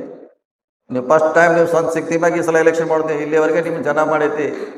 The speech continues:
ಎಂಪ್ಲಾಯ್ ಮಾಡ್ಯಾರ. ಈ ಸಲ ನಿಮ್ ತಾಕತ್ ಗೊತ್ತಾಗತ್ತೆ. ಈ ಸಲ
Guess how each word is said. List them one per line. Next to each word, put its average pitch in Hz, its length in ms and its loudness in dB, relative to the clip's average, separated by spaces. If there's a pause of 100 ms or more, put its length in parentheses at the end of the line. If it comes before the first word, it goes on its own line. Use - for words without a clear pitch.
(200)
ಎಂಪ್ಲಾಯ್ 147 300 0
ಮಾಡ್ಯಾರ. 139 280 2 (1600)
ಈ 165 80 0
ಸಲ 170 200 4
ನಿಮ್ 170 200 2
ತಾಕತ್ 170 300 4
ಗೊತ್ತಾಗತ್ತೆ. 175 400 4
ಈ 160 40 0
ಸಲ 156 180 0